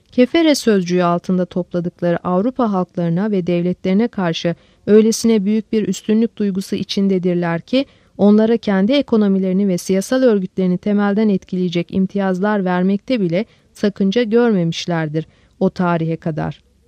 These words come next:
İçlerine kapanmış dış dünyadan habersiz yaşamaktadırlar. Ama Sadrazam Nevşehirli damat İbrahim Paşa çok iyi bir eğitim görmüş, şiir yazan, müzikten anlayan, sanatçı dostu,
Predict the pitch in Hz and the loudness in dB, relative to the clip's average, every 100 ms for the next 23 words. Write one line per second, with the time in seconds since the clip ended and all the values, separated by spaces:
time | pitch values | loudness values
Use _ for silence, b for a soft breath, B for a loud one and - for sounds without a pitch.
0 | _ _ _ _ _ _ _ _ _ _ | _ _ _ _ _ _ _ _ _ _
1 | _ 208 - 208 208 214 208 185 180 170 | _ -2 0 2 2 2 0 -4 -2 -2
2 | 226 - - 226 - 196 185 180 190 240 | -2 -4 -4 -4 -2 0 0 0 0 -2
3 | 202 190 196 - 269 214 185 180 165 160 | -2 0 -2 -2 -4 0 0 0 -2 -2
4 | - 160 160 156 160 - _ _ _ _ | -4 -4 -4 -4 -8 -12 _ _ _ _
5 | _ - 247 302 294 269 262 269 277 277 | _ 2 4 4 4 4 4 2 4 2
6 | 262 285 269 240 226 214 196 208 214 226 | 2 0 0 0 0 0 0 0 0 0
7 | 202 180 196 208 247 240 180 - 175 226 | -2 -4 -2 0 -2 -2 -4 -4 -4 -4
8 | b b - 302 - 247 208 208 202 - | b b 0 0 0 0 0 0 0 0
9 | 226 208 170 160 180 - - 208 220 208 | 0 2 0 0 -2 -4 -4 0 0 0
10 | 170 170 180 208 196 190 - 214 208 180 | -2 -2 0 0 0 -2 -4 -2 0 0
11 | 160 160 185 214 - 190 196 - 233 196 | -2 -2 -4 -4 -2 0 0 -2 -2 0
12 | 170 - 165 | -2 -4 -6